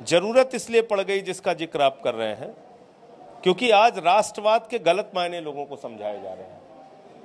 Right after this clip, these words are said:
देशभक्ति के गलत मायने लोगों को समझाए जा रहे हैं। देशभक्ति क्या है, हमारे महापुरुषों का सपना क्या था भारत को लेके, भारत का संविधान क्या कहता है,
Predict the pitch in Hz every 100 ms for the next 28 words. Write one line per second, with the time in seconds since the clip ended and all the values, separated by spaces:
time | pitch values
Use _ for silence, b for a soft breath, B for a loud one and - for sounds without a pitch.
0 | - 113 196 233 156 180 185 240 240 226
1 | 165 214 220 202 190 185 175 160 156 151
2 | 127 110 107 104 98 98 98 - - -
3 | - - - - - - - - 190 240
4 | 165 196 - 247 - 226 233 190 139 147
5 | 170 208 185 175 208 208 190 - 220 220
6 | - 180 208 214 247 247 202 151 143 139
7 | - 107 101 85 - _ - - - -
8 | - 131 180 220 226 214 196 190 190 220
9 | 226 247 247 196 156 117 98